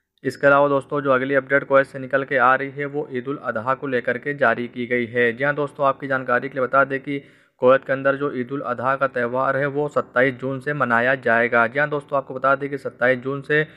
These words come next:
दो जुलाई तक आप लोगों को हॉलीडे यानी कि छुट्टी दी जाएगी। उसके बाद तीन जुलाई से आप लोगों का जो काम काज है, वो एक बार फिर से स्टार्ट हो जाएगा। तो दोस्तों, ये एक तरह से बहुत ही अच्छी अपडेट है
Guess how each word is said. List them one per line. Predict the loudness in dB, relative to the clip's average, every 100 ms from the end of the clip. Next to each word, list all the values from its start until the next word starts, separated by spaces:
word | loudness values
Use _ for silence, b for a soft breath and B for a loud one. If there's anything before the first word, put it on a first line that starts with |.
| B B -4
दो | 2 2
जुलाई | 4 2 2
तक | 2 2
आप | 2 0
लोगों | -4 -4
को | -4
हॉलीडे | -4 -4 -4 -2
यानी | 2 0 -2
कि | -8
छुट्टी | -10 -14 -8 -6
दी | -4 0
जाएगी। | 2 2 0 -8
उसके | -10 -6 0
बाद | 2 0 -2
तीन | -6 -4
जुलाई | 0 0
से | 0 0
आप | 0 0
लोगों | -6 -6
का | -2 -4
जो | -4
काम | -2 0 0
काज | 2 2 2
है, | -2 -8 b b _
वो | -4 2
एक | 2 2
बार | 2 0
फिर | -2 -8
से | -8 -10
स्टार्ट | -12 -2 2 2 0
हो | -6 -4
जाएगा। | -2 0 0 2 0
तो | 0
दोस्तों, | -4 -6 -6
ये | -2 -2
एक | 0
तरह | 0 0
से | -2
बहुत | -8 -8
ही | -4
अच्छी | -4 -4 -6
अपडेट | -6 -2 -2 -2
है | -6